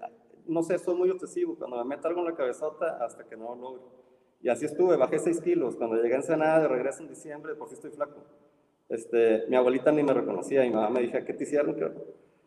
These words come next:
Pero salió el cambio, al final salió el cambio, y después de que salió el cambio me di cuenta que ese cambio la, ya lo habían tratado de hacer como cuatro o cinco empresas completas con equipos completos y no habían podido.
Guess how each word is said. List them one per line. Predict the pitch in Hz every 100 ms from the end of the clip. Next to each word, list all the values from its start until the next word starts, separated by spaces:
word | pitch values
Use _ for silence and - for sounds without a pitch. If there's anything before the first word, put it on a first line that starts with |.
| _ _ _
Pero | 143 135
salió | 135 131 156
el |
cambio, | - 202 214
al | 180
final | 147 147 156
salió | 175
el | 175
cambio, | 170 175 180 185
y | 175
después | 139 - 165
de |
que | 170
salió | 160 143
el | 151
cambio | 160 160 165
me | 143
di | 143
cuenta | 147 156 156 160 160 - - - _ _
que | - 131
ese | 131 -
cambio | 156 160
la, | 156 151
ya | 139
lo | 143
habían | 147 156
tratado | 151 147 151 147
de |
hacer | 127 143 147
como | 147 120
cuatro | 143 147 151
o |
cinco | 147 147 156 147
empresas | - 139 147
completas | - 120 135 135 143
con | 123
equipos | 113 135 151
completos | 139 117 135 135 131
y |
no | 120
habían | 127 127
podido. | 127 131